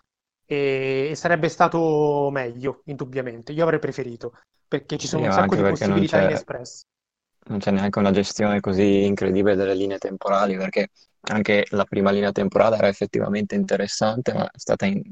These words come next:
Speaker 2: cioè, durata due o tre minuti. Anche il fatto che lui
Speaker 1: Sì, è
Speaker 2: vedesse
Speaker 1: vero.
Speaker 2: i,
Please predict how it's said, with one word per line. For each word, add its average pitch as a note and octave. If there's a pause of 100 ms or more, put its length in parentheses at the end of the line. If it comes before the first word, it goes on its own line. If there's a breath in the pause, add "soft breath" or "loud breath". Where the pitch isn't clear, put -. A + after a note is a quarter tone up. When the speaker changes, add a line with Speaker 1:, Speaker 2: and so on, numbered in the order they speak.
(120)
Speaker 2:
cioè, -
durata G2
due G#2
o G#2
tre G2+
minuti. G2+ (440)
Anche G2
il G2+
fatto G#2
che G2
lui G2
Speaker 1:
Sì, G2+
è -
Speaker 2:
vedesse G2+
Speaker 1:
vero. D3+
Speaker 2:
i, G2+